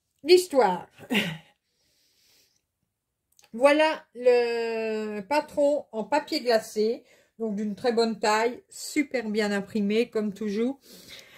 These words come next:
On va avoir trente-neuf couleurs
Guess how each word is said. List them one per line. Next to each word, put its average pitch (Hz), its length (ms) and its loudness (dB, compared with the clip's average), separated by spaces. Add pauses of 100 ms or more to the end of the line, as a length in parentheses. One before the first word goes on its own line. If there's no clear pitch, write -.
(280)
On 269 160 4
va 311 200 4 (120)
avoir 269 580 -2
trente-neuf 339 720 -6
couleurs 185 540 0